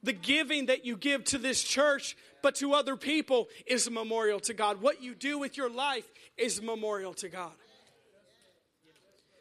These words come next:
In First Peter two, four, and five, it says that we are living stones,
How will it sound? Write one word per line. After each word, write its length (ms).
In 140
First 380
Peter 280
two, 300
four, 300
and 80
five, 320
it 100
says 280
that 200
we 180
are 180
living 420
stones, 720